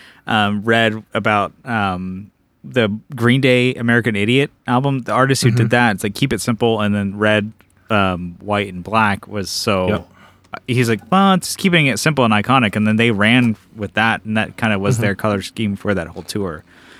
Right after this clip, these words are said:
Speaker 1: And it's
Speaker 2: Right.
Speaker 1: cool. It's like, when you look at it, it's like, "Oh, yeah, they're all are very contrasting to each other"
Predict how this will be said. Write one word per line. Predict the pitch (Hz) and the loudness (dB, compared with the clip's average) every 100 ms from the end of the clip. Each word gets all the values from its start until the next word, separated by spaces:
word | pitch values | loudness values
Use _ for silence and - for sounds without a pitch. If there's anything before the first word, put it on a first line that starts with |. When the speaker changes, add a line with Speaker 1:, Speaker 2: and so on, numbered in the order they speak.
| - - | -14 0
Speaker 1:
And | 220 | 2
it's | 208 | 2
Speaker 2:
Right. | - | -2
Speaker 1:
cool. | - 202 302 226 | 2 2 2 2
It's | 190 208 | 0 2
like, | 190 156 | 0 0
when | 156 151 | 2 2
you | 160 | 4
look | 180 | 4
at | 151 123 | 2 2
it, | |
it's | 113 131 | 2 2
like, | 123 - - - _ _ _ | 0 -2 -12 -20 _ _ _
"Oh, | 208 151 92 _ - | 2 2 -2 _ 0
yeah, | 143 | 0
they're | 113 123 | 2 0
all | 127 131 131 123 117 - | 2 4 4 4 0 -2
are | 110 | -4
very | 104 110 110 104 | -2 0 0 0
contrasting | 120 107 110 113 - 127 127 120 | -2 0 0 0 -2 -6 -6 -8
to | 143 | -8
each | 135 | -4
other" | 135 147 139 | -2 -2 -6